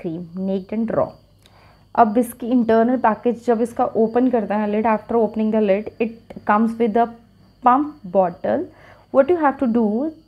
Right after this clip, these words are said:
just press the pump, like, just only this drop. It's sufficient for, for your, for the application.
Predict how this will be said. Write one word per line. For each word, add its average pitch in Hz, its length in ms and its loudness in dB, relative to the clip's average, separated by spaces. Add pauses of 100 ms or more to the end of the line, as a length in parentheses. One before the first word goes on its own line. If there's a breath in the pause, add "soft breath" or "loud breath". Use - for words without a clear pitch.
(120)
just - 460 -2 (400)
press 247 260 2
the - 200 -2
pump, 233 520 -2 (800 soft breath)
like, 247 400 0 (1300)
just 254 960 -2 (380)
only 240 280 4
this 175 300 -2
drop. - 320 -10 (840 soft breath)
It's 294 220 2
sufficient 294 920 -2
for, 226 340 0
for 220 180 2
your, 214 400 2 (960)
for 233 140 4
the 220 160 -2
application. 190 580 -4